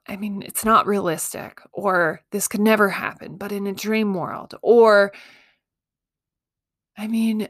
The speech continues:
if I got everything," which I don't even like to think about. Because we almost act as if it's irresponsible. And I would say, right, plaguing our rural communities, small communities, places where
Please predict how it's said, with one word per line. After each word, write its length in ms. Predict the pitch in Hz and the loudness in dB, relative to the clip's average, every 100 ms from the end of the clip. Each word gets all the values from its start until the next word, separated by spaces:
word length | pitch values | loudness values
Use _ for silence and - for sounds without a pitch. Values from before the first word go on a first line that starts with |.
| - | -10
if 160 | 190 | -12
I 120 | 214 196 | -8 -6
got 200 | 190 185 | -6 -6
everything," 880 | 220 240 262 254 277 269 262 240 - _ _ _ _ _ _ _ _ _ _ _ _ _ _ _ - | -8 -4 -4 -4 -4 -4 -6 -8 -14 _ _ _ _ _ _ _ _ _ _ _ _ _ _ _ -10
which 180 | 208 208 | -6 -4
I 60 | |
don't 220 | 208 220 | -2 -2
even 140 | 220 208 | -2 -2
like 180 | 214 - | -6 -8
to 100 | - | -10
think 220 | 208 208 | -10 -8
about. 400 | 214 220 233 247 _ _ _ _ _ _ _ _ - | -10 -10 -10 -14 _ _ _ _ _ _ _ _ 0
Because 240 | 262 233 | 2 4
we 100 | 269 | 4
almost 280 | 311 339 - - | 4 2 2 0
act 260 | 285 294 | -2 0
as 140 | 277 240 | 0 2
if 140 | 220 | 0
it's 140 | 214 | -2
irresponsible. 1040 | - 254 277 262 - - 240 339 185 175 180 | 0 0 2 2 0 2 2 2 0 -4 0
And 100 | 240 | 2
I 80 | |
would 140 | 254 226 | 0 0
say, 400 | 262 269 277 - | 0 0 0 -4
right, 300 | 226 262 269 | -2 -2 -4
plaguing 760 | - 240 254 277 330 277 254 220 | -10 -2 4 6 4 2 0 4
our 200 | 202 202 | 4 4
rural 380 | 220 277 320 330 | 4 4 6 4
communities, 640 | 220 214 202 202 202 220 | 0 -8 -8 -8 -10 -12
small 460 | - 220 233 285 311 | -12 -4 2 4 2
communities, 560 | 311 226 208 214 226 - | 0 -8 -8 -8 -12 -10
places 520 | - 262 269 269 220 | -4 -4 -4 -12 -4
where 280 | 220 208 | -2 -2